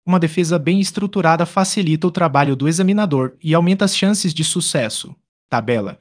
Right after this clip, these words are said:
Estrutura de defesa na oposição. Resumo prático. Seção: o que incluir, por que introdução. Resumo: objetivo dos pontos da oposição direciona o examinador aos pontos centrais, argumentos, pontos de fato,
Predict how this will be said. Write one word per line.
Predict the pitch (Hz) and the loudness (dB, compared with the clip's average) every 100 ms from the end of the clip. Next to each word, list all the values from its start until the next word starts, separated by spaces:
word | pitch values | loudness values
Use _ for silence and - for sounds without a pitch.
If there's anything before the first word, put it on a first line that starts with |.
| _ | _
Estrutura | 147 - 190 190 185 | -6 -4 -4 -2 0
de | 165 147 | 0 0
defesa | 143 - 170 160 | -2 0 -2 0
na | 156 | 0
oposição. | 160 160 160 156 170 | 0 0 -4 -2 0
Resumo | 143 156 131 185 196 | 2 2 2 0 2
prático. | 170 165 - 165 | 2 2 0 -4
Seção: | - 170 - 180 | -2 -2 0 -2
o | 190 | 0
que | 180 | -2
incluir, | 180 175 165 165 | -2 0 0 0
por | 190 | -2
que | 196 | -2
introdução. | 175 185 180 190 - 156 | -2 -2 -2 -2 -2 0
Resumo: | 139 139 165 196 | 0 2 2 2
objetivo | 165 151 151 180 175 | 2 0 0 0 0
dos | 175 175 | 0 -2
pontos | - 180 202 165 | -2 -2 -2 0
da | 151 | 2
oposição | 143 156 170 170 180 | 2 0 -2 -2 -2
direciona | 170 185 185 185 185 | 0 0 0 0 0
o | 202 | 2
examinador | 185 180 202 202 175 | 2 2 0 0 0
aos | 160 151 | 0 -2
pontos | 170 175 185 | -4 -4 -2
centrais, | 196 185 175 180 | -2 0 0 2
argumentos, | 180 175 165 160 160 | 0 0 0 0 -4
pontos | - 170 180 175 | -4 -2 0 -2
de | 151 | -2
fato, | 160 - 127 - 143 | -4 -2 -2 -4 -12